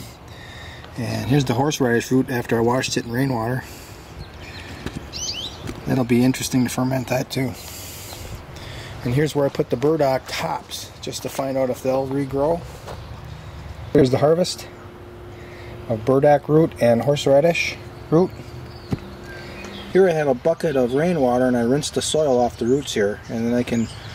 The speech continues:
put the soil back on the garden by watering the plants. And here's where I planted the burdock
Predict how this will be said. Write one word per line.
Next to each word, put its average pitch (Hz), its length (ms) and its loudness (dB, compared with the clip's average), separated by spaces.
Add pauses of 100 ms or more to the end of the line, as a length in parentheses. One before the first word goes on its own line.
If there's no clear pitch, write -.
(160)
put 160 120 0
the 135 80 2
soil 143 320 4
back 127 240 2
on 131 140 4
the 117 80 2
garden 127 360 4
by 117 120 0
watering 117 400 2
the 104 80 -4
plants. 123 400 -2
And 131 100 4
here's 156 240 4
where 139 120 6
I - 20 6
planted 147 340 2
the 131 80 2
burdock 135 540 4